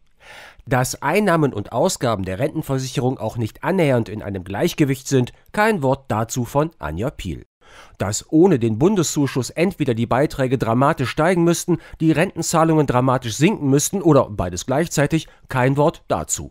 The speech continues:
Stattdessen wird heile Welt gespielt. Ich habe mir die Mühe gemacht, mir den zwanzigseitigen Redetext von Anja Piel durchzulesen. Es ist quasi der Erguss eines gesunden Rentensystems.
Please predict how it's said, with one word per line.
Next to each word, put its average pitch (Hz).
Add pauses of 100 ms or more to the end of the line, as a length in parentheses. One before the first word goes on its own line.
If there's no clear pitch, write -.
(360)
Stattdessen 185
wird 135
heile 104
Welt 92
gespielt. 85 (320)
Ich 233
habe 156
mir 127
die 98
Mühe 151
gemacht, 143
mir 175
den 190
zwanzigseitigen 131
Redetext 139
von 170
Anja 165
Piel 147
durchzulesen. 78 (300)
Es -
ist 202
quasi 160
der 123
Erguss 110
eines 143
gesunden 135
Rentensystems. 143